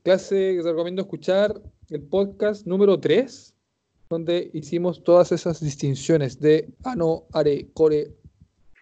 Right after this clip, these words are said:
kanojo, etcétera. Are, ano biru, me imagino que quiso decir wa, chika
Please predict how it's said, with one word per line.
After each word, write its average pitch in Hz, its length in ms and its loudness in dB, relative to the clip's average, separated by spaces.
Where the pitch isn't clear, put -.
kanojo, 139 1000 -6
etcétera. 139 380 -10
Are, 214 460 8
ano 214 240 4
biru, 196 320 -2
me 160 80 -8
imagino 156 260 -8
que 160 100 -10
quiso 165 120 -10
decir 170 160 -6
wa, 208 260 2
chika 226 380 0